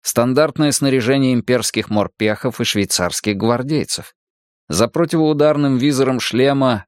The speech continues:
выразительное лицо чернокожего гиганта, обрамленное коротко подстриженными седыми волосами.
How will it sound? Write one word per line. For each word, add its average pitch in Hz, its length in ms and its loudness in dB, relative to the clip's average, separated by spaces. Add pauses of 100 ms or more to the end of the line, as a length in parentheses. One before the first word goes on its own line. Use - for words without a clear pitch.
выразительное 135 920 0
лицо 127 380 -2
чернокожего 120 800 0
гиганта, 120 720 -2 (280)
обрамленное 123 720 0
коротко 120 440 -2
подстриженными 110 680 0
седыми 107 400 0
волосами. 101 720 -2